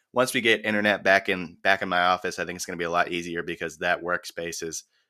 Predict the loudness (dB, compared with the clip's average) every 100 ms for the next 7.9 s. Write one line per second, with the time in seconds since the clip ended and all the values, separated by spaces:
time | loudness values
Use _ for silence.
0 | _ -10 -4 -2 -2 -2 -4 -2 -4 -2
1 | -2 -2 -2 -6 -8 -6 -6 -8 _ _
2 | _ _ _ -8 -6 -6 -2 -2 -2 2
3 | 4 4 2 -4 -4 -6 -6 -6 -2 0
4 | 0 -2 _ _ _ _ -4 -2 0 0
5 | 2 2 -2 -2 -2 -4 -6 -6 -4 -6
6 | -4 -6 -6 -6 -6 -4 -4 -2 -2 -2
7 | -4 -4 -4 -6 -8 -6 -4 -4